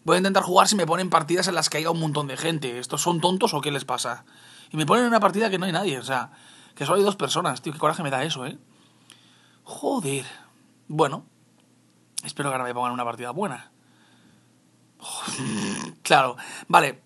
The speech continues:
antes me ponen una partida de dos personas y ahora me ponen una partida de una persona, o sea, yo. Buenísima la partida. Es que ya no sé ni lo que hacer. Me voy a ir a un servidor que sea de estos dedicados, ¿no? En plan,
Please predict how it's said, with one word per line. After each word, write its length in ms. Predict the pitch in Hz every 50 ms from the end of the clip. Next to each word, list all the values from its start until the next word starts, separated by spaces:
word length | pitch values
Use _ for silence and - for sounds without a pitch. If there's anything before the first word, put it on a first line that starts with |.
| -
antes 260 | - 190 208 214 226 208
me 120 | 208 185
ponen 180 | 190 190 185 185
una 140 | 185 185
partida 240 | 175 165 160 170 160
de 40 | 156
dos 140 | 160 156 151
personas 380 | 160 147 139 151 165 180 175
y 20 | 160
ahora 120 | 160 165
me 40 | 156
ponen 140 | 156 165 165
una 140 | 160 156 139
partida 240 | 143 139 156 165 160
de 80 | 139
una 200 | 139 160 170 147
persona, 380 | 139 127 120 - 165 156 123 123
o 40 | 117
sea, 180 | - 127 127
yo. 340 | 127 131 143 170 196 240 - _ _ _ - - - - - - - - - _ _
Buenísima 640 | - 135 135 139 143 151 151 143 - - 127 123 123
la 100 | 123 120
partida. 460 | 120 117 117 - 123 117 117 110 - _ _ _ - - - -
Es 80 | - -
que 140 | - 131
ya 80 | 131 131
no 80 | 131 127
sé 60 | 139
ni 60 | 139
lo 60 | 127
que 60 | 120
hacer. 200 | 120 123 135 139 - - - - - - - -
Me 100 | 143 143
voy 140 | 156 160
a 20 | 160
ir 60 | 165
a 20 |
un 80 | 160 165
servidor 540 | 165 165 156 156 156 156 151 151 151 147 143
que 80 | 143
sea 200 | 139 - 151 143
de 60 | 143 147
estos 240 | 147 - 147 139
dedicados, 500 | 135 135 135 131 135 214 240 190 135 131
¿no? 120 | 135 165 185
En 80 | 165
plan, 400 | 147 147 143 147 147 147 143 131